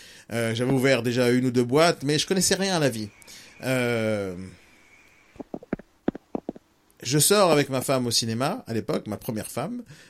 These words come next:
Euh, je sors avec, euh, on va au cinéma et on revient à une heure du matin à la maison. Le problème, c'est que on se retrouve devant la porte et, euh, je lui dis, « Chérie, c'est toi qui as les clés ? » Elle me dit, « Non », elle me regarde, fait, « Non, c'est toi qui as les clés. »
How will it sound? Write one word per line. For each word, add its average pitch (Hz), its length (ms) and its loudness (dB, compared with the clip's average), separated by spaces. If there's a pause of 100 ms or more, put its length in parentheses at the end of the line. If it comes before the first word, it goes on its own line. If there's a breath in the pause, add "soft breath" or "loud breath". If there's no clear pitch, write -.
(120)
Euh, 107 760 0
je 117 100 -6
sors 180 180 0
avec, 139 180 0
euh, 113 260 0 (240)
on 113 60 -8
va 120 120 0
au 123 60 4
cinéma 123 460 -4
et 190 60 0
on 170 140 4
revient 139 180 -2
à 170 120 -2
une 135 80 -2
heure 127 100 0
du 117 80 -6
matin 107 260 -4
à 135 60 -4
la 110 80 -4
maison. 98 240 -8 (800 loud breath)
Le - 60 2
problème, 175 280 2
c'est 131 140 -2
que 110 420 -2
on 110 80 -6
se - 80 -8
retrouve 156 240 -4
devant 127 140 0
la 104 80 -2
porte - 420 -2 (600 soft breath)
et, 127 360 2
euh, 101 680 0
je 95 60 -12
lui 113 80 -4
dis, « 151 200 -2
Chérie, 139 280 -2
c'est - 60 -6
toi 127 80 -4
qui 113 80 -4
as 117 40 0
les 113 80 -2
clés ? » 175 340 2 (180)
Elle 95 100 -10
me 110 100 -2
dit, « 127 160 -4
Non », 202 120 -2
elle 147 60 -2
me 120 40 -4
regarde, 151 340 -2
fait, « 117 120 -4
Non, 185 160 -2
c'est - 80 -6
toi 233 80 -2
qui 233 80 -6
as 135 40 -4
les 117 80 -4
clés. » 95 220 -8